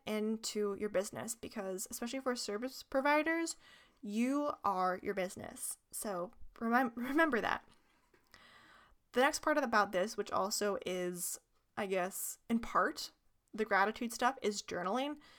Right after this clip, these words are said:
Now, I am not a journaling queen.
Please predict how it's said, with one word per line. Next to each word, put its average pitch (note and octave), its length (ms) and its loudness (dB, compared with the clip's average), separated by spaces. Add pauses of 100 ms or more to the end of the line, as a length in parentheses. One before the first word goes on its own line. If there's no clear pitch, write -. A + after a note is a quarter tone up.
(420)
Now, G#3+ 480 4 (1040)
I B3+ 460 8
am A3+ 200 2
not A#3 200 4
a C4 40 2
journaling A#3 480 0
queen. G3+ 580 0